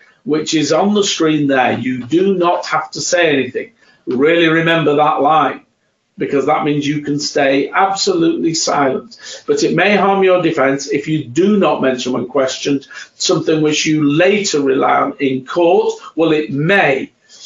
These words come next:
You seriously need legal advice if you're going to be asked to be interviewed under caution.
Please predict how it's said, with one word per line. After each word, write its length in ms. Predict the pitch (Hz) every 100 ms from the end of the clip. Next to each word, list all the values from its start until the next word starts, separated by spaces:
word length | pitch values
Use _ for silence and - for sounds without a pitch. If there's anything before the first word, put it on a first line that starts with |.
| - 240
You 220 | 175 185
seriously 720 | - - 233 220 208 196 185
need 520 | 165 175 156 143 - -
legal 320 | 151 147 147
advice 500 | 135 139 135 127 -
if 120 | 127
you're 240 | 139 143 139
going 180 | 135
to 80 | 131
be 80 | -
asked 280 | 151 143 -
to 40 |
be 100 | 151
interviewed 380 | 143 - 135 131
under 180 | 127 127
caution. 420 | 135 127 131 131